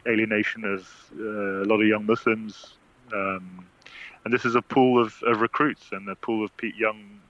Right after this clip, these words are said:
men, especially, who are very angry, who feel they don't have a stake. They, they can't be French, and they can't,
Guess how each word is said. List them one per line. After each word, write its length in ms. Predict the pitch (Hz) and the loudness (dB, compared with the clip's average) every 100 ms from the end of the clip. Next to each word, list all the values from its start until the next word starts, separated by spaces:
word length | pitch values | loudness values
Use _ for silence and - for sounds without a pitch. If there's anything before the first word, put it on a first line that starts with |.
| _ | _
men, 240 | 110 110 107 | -4 -2 -2
especially, 420 | - 110 - 104 | -4 -6 -6 -6
who 100 | 101 | -6
are 40 | 95 | -4
very 180 | 101 | -4
angry, 440 | 98 104 98 98 98 _ - - - _ _ | -4 -8 -6 -6 -6 _ -20 -20 -20 _ _
who 80 | 101 | -10
feel 240 | - 104 | -2 0
they 120 | 98 98 | 2 2
don't 180 | 101 | 2
have 100 | 98 | -2
a 60 | 92 | -8
stake. 420 | - 120 107 - | -4 0 0 0
They, 140 | 104 98 - | -4 -4 -6
they 100 | 107 | -2
can't 240 | 117 104 | 0 0
be 80 | 104 | -2
French, 420 | - 131 120 - | -2 -2 -2 -8
and 120 | 101 | -12
they 80 | 98 | -12
can't, 240 | - 107 | -8 -8